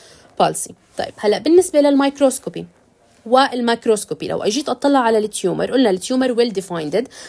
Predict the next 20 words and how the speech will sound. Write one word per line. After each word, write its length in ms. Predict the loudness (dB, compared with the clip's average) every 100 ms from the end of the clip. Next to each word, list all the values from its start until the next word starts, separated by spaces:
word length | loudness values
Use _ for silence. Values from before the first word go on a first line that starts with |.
| -6
فطلعوا 360 | 0 4 4
كيف 200 | 2 -2
في 140 | 0 -2
إلها 160 | 0
بوردر 500 | 2 2 4 0 0 -4 _ _ _ _ _ _ _ -10
محدد 400 | -2 0 0 -4
بمكان 380 | -6 -2 2 2
معين، 380 | 0 -4 -8 -12 -18 -8
وطلعوا 340 | 0 2 4
هاي 160 | 2 4
النورمال 420 | 4 4 4 0
تيشو، 360 | -2 -6 -6 -8 -8 -10
أوكي، 180 | -4 -2
هاي، 240 | 0 0
هاي 400 | 2 2 2 0
الماس، 360 | -2 -2 -6 -12 -16 -2
إلها 340 | 0 2 4 2
ويل 260 | 4 4
ديفايندد 580 | 4 0 2 2 0 -2
بوردر 420 | 0 0 0 -4